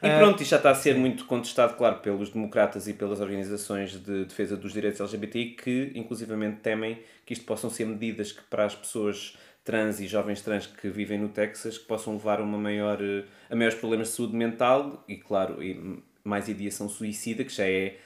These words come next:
Speaker 1: eh, o caso de muitas destas comunidades que são super, eh, ostracizadas e já sofrem mais do que qualquer outra, eh, ideação suicida. Portanto, eh, isto, isto é mesmo muito, muito grave.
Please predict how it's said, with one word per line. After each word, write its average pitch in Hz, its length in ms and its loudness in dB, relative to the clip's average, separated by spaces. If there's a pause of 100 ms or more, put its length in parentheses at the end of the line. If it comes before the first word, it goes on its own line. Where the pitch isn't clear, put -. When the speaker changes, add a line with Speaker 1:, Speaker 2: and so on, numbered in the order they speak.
(260)
Speaker 1:
eh, 98 560 0 (180)
o 113 100 -6
caso 110 480 2
de 101 80 -8
muitas 107 520 0
destas 107 320 -2
comunidades 104 560 0
que - 100 -14
são 104 300 -2
super, 104 560 -4 (320)
eh, 104 160 2
ostracizadas 110 880 -2
e 110 40 -8
já 107 200 -2
sofrem 113 360 -2
mais 110 240 -2
do 104 120 -12
que - 100 -20
qualquer 107 420 -2
outra, 113 380 -2 (380)
eh, 107 420 2
ideação 110 360 -6
suicida. 101 500 -8
Portanto, 95 680 -8
eh, 64 280 -8
isto, - 240 -12
isto - 160 -6
é 165 60 4
mesmo 147 300 2
muito, 135 360 2
muito 127 200 0
grave. 85 300 -4